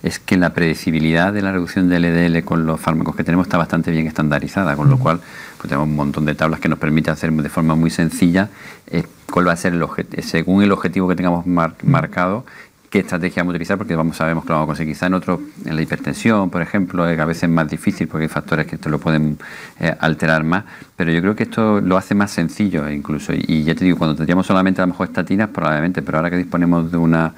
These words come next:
Speaker 1: de un grupo de fármacos muy variado que nos permite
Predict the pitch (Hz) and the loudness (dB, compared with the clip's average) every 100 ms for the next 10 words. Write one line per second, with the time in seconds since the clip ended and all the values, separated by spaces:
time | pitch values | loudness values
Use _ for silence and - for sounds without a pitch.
0 | - - - - 82 82 85 85 80 76 | -12 -18 -18 -6 0 2 2 2 0 0
1 | 80 78 80 76 80 78 78 82 87 87 | 0 0 0 2 2 2 2 2 0 -2
2 | 78 - 76 73 80 | -4 -2 -2 0 -2